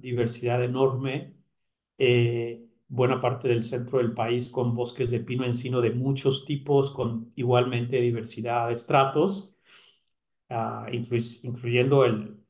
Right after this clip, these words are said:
muchas zonas de, de, de semidesierto o de desierto que también tienen esta diversidad y estos estratos.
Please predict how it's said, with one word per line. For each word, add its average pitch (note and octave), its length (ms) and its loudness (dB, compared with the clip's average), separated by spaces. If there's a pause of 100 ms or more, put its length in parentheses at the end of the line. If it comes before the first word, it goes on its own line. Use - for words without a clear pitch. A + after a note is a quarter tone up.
(220)
muchas C3+ 340 -2
zonas B2 360 -2
de, G#2 280 -4
de, A2 260 -6
de A2+ 120 -8
semidesierto A#2+ 1000 0
o A#2+ 100 -6
de G#2+ 100 -4
desierto A#2 600 0
que C3 100 -2
también B2 520 0
tienen B2+ 280 0
esta A2+ 220 -8
diversidad A2+ 800 -4 (420)
y B2+ 120 2
estos A#2+ 300 0
estratos. - 640 -6